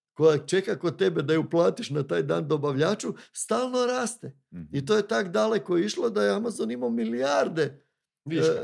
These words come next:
Speaker 1: e, lova, ne,
Speaker 3: <laughs> Da.
Speaker 1: ne, privremenog viška,
Speaker 3: Da, da,
Speaker 1: budimo.
Speaker 2: Mhm,
Speaker 3: da.
Speaker 1: I kao da radio s tim, i onda je to inve-, tu lovu koristio za pla-, za investicije za sve živo.
Speaker 3: Širenje i
Speaker 1: Jer je
Speaker 3: tako
Speaker 1: to
Speaker 3: dalje.
Speaker 1: stalno raslo, raslo, raslo, nikad nije bilo, nije postojala bojazan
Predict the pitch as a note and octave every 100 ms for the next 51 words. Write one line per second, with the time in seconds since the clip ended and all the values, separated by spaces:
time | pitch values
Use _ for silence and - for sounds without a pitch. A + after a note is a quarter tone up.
0 | A2 - D#3 C#3+ D3 G#3+ G3+ - C#3+ A#3+
1 | A#3+ - E3 G#3 D3 - C4 C#4 A3 G3
2 | F#3+ F3 D#3+ C3 C#3 - E2 A#2 D3+ D#3
3 | C#3 F2+ G2 B2+ - C#3+ E3+ A#3 A#3+ G#3+
4 | G#3+ B3+ - C#4 C4+ A#3 _ _ _ D#3+
5 | A#3 C4+ D4 - - - C4+ - - C3+
6 | - C#3 A#3+ B3 B3 D3+ G#3 A#3 - F#3+
7 | D#3 F3+ F#3+ - E3+ D#3+ F#3 F3+ E3+ D3+
8 | G3+ G3 F3 D#3 D#3 F#3+ F3 E3+ D3+ A#2+
9 | G2 F#2 F#2 C3+ D#3 A#3 - C#4 C#4 B3
10 | A3+ A#3+ - G3+ G3+ G3+ F3+ D#3 G#3+ -
11 | F3+ G#3 A3 F3+ G#3 G#3+ G3+ G3 E3 -
12 | - C#3 A#3+ A#3 - E3+ F#3+ - G3+ D#3
13 | A#2+ D#3 B3+ A3+ A#3+